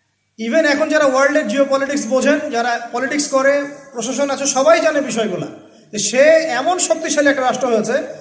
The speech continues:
যে সারা বিশ্বের ইন্টারনাল বিষয়গুলোতেও সে মাথা গলানোর চেষ্টা করে, নাক গলানোর চেষ্টা করে। সায়েন্স বলেন, মিলিটারি সায়েন্স বলেন, পারমাণবিক অস্ত্র বলেন, আপনার, আহ, কি বলবো, মিডিয়া বলেন, প্রযুক্তি বলেন, ফাইন্যান্স বলেন,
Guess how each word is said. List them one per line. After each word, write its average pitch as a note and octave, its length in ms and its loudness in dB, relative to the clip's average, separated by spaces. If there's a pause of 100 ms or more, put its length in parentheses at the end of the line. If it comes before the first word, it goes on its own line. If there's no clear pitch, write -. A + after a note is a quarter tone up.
(140)
যে A3 60 -8
সারা A#3+ 260 -2
বিশ্বের D4 580 -2
ইন্টারনাল D#4+ 460 2
বিষয়গুলোতেও D4+ 880 -2
সে D4 160 -2
মাথা B3 360 -2 (280)
গলানোর B3 300 -2
চেষ্টা A3 240 -2
করে, D#3+ 200 -6 (200)
নাক A#3+ 140 -2
গলানোর B3+ 260 -2
চেষ্টা G#3 220 -4
করে। - 340 -14 (640)
সায়েন্স C#4+ 420 0
বলেন, C4 280 0 (800)
মিলিটারি D4 520 -2
সায়েন্স C#4 300 2
বলেন, A#3 340 -2
পারমাণবিক C#4+ 640 0
অস্ত্র C#4 300 2
বলেন, A#3 300 0 (560)
আপনার, G3 540 -4
আহ, F3+ 220 -6
কি C4+ 100 -8
বলবো, G#3 580 -6
মিডিয়া D4 360 2
বলেন, B3+ 300 0
প্রযুক্তি D4+ 400 -4
বলেন, A#3 300 -2
ফাইন্যান্স C4+ 520 -2
বলেন, A#3+ 280 -2